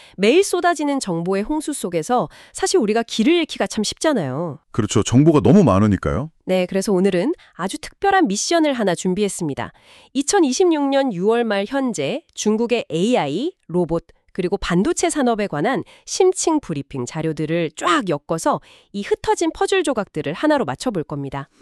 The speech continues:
Speaker 2: 어, 단순한 뉴스 나열이 아니라는 거죠?
Speaker 1: 당연하죠. 자본, 인재, 하드웨어,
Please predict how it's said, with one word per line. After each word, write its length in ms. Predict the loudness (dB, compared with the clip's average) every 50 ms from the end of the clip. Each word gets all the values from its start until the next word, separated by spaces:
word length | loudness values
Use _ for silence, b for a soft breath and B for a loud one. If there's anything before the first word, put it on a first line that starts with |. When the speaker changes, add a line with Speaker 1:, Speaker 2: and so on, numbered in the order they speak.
| b _
Speaker 2:
어, 140 | -2 -2 -2
단순한 500 | 2 2 2 4 4 4 4 4 4 4
뉴스 240 | 4 2 2 2 2
나열이 340 | 2 4 4 4 4 4 4
아니라는 400 | 4 6 4 6 6 4 4 4
거죠? 260 | 2 2 0 -4 -8 -10 _ _
Speaker 1:
당연하죠. 720 | -4 0 2 2 2 2 0 -2 -2 -4 -4 -4 -4 -4 B B B B B B
자본, 560 | -4 -2 -2 0 2 2 2 4 2 0 0 -4 _ _ _ _
인재, 480 | 0 2 2 2 2 0 -2 -4 -6 -12 _ _ _ _ _
하드웨어, 760 | _ -2 -2 0 2 2 2 2 0 0 -2 -2 -2 -4 -4